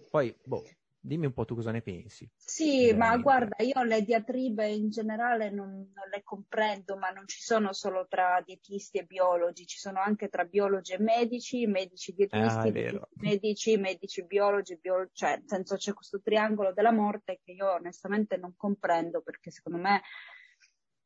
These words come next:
Speaker 2: Eh, s-, più o meno facciamo le stesse cose, eh,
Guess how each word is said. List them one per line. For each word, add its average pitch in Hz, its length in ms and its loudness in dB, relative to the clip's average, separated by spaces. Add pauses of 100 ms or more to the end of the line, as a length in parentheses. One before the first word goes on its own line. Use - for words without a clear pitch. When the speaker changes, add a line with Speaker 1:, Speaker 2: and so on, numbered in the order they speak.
(680)
Speaker 2:
Eh, 160 880 2 (840)
s-, - 300 -12
più 226 140 4
o - 20 6
meno 254 280 6
facciamo 220 420 0
le 208 120 2
stesse 214 400 -6
cose, 247 540 4
eh, - 200 -12